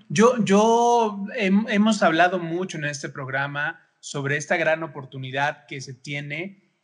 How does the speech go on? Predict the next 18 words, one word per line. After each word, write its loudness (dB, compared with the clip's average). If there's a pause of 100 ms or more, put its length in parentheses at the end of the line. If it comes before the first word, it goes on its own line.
(120)
de -4
algo 0
que -4
a -4
mí, -2 (360)
cuando -2
me -2
empecé -2
a 2
reencontrar -2
con -8
Montessori, -6
ya 0
como -8
adulto, -6
ya -2
como -10
profesional, -8